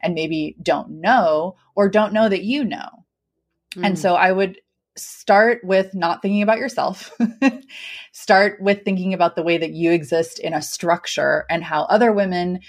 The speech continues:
Speaker 1: and non-binary people have probably experienced what you have experienced. And that hopefully will lead you onto a freeway on-ramp of collective action rather than assembling your own sort of private toolkit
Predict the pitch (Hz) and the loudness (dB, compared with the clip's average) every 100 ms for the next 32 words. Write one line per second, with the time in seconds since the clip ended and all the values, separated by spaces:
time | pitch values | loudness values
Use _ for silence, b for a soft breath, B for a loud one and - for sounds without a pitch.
0 | B 175 165 156 151 151 147 151 156 147 | B -6 -4 2 4 4 2 -4 -6 0
1 | 147 165 151 - 160 165 170 170 - 202 | 2 2 0 2 2 2 0 -2 -6 -6
2 | 190 196 196 202 - 160 - 165 175 139 | -4 -2 -4 -6 -8 -6 -4 -4 -2 -2
3 | - - - - - - - - - B | -6 -14 -12 -12 -14 -18 -20 -20 -20 B
4 | B 156 160 190 226 208 196 190 180 175 | B -6 2 4 4 4 0 0 0 0
5 | 165 151 175 165 160 - 151 151 156 147 | -2 -2 -4 -4 -6 -4 -4 -6 -4 -2
6 | 143 143 - _ 175 156 151 147 - 147 | -2 -4 -6 _ -2 2 2 2 0 -2
7 | 143 131 123 - - 151 147 - 170 202 | -2 -4 -4 -6 0 0 0 0 2 2
8 | - 139 - - - - - - 160 160 | 0 -4 -6 -8 -10 -10 -12 2 4 4
9 | 156 151 151 147 143 147 151 - 147 151 | 2 0 0 0 -2 -6 -6 -4 -2 -2
10 | 147 147 143 147 147 - - 151 - - | -4 -4 -6 -4 -6 -6 -8 -10 -6 -2
11 | - - - - - 143 - - - | -2 -2 -6 -8 -2 -2 -2 -6 -8